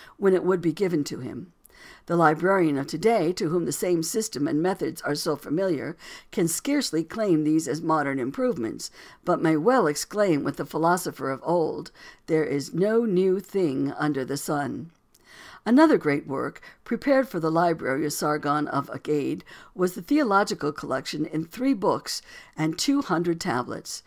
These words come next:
This consisted of magical texts and incantations from the primitive religion of Turanian Chaldea, which still held power and influence as magic and divination. It included also the literature of the later development of Sumerians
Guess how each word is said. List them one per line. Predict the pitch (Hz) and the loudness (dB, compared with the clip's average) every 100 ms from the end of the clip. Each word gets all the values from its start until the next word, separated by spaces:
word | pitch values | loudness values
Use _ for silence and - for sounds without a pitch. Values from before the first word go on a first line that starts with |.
| - - _ | -20 -20 _
This | 240 - | 2 2
consisted | 277 262 349 - 220 | 0 2 2 2 -2
of | 127 170 | 0 2
magical | 185 202 254 - 220 | 2 2 -2 -6 -6
texts | 175 139 - - - - | -4 -4 -6 -8 -10 -4
and | 160 160 | -4 -2
incantations | 185 233 220 180 233 254 - 120 143 - - - - | -4 -2 -2 0 0 0 -4 -6 -6 -10 -12 -20 -6
from | - 180 | 2 2
the | 170 | 4
primitive | 294 285 277 226 | 4 2 2 -4
religion | 233 175 143 156 147 | -2 0 0 0 -2
of | 147 165 | -2 -4
Turanian | 214 180 165 147 151 | -2 2 2 0 -2
Chaldea, | 151 143 139 123 - - - - - - - | -2 -4 -4 -6 -6 -10 -16 -20 -20 -20 -4
which | 214 | -2
still | - - 330 240 | -2 -2 0 0
held | 220 165 165 | 0 0 -2
power | 214 165 147 | 0 0 0
and | - 143 143 | 0 -2 0
influence | 233 - 139 147 156 | -2 -4 -6 -4 -6
as | - 151 | -6 -6
magic | 214 185 175 - - | -2 -2 -2 -10 -4
and | 147 | -4
divination. | 151 151 147 156 156 - - - _ - - - - | -2 -4 -2 -4 -6 -10 -12 -16 _ -20 -20 -20 -4
It | 208 | 0
included | 220 208 254 226 196 | 0 0 0 0 0
also | 208 277 285 160 | 2 2 2 -2
the | 147 160 | -2 2
literature | 208 240 233 - 165 | 4 4 2 -2 0
of | - 160 | 0 -2
the | |
later | 294 208 226 | -2 -2 -2
development | 226 196 160 151 156 156 - | -4 0 0 0 -2 -4 -6
of | 151 | -8
Sumerians | - 196 208 170 135 131 - | -6 -6 -2 -2 -2 -6 -8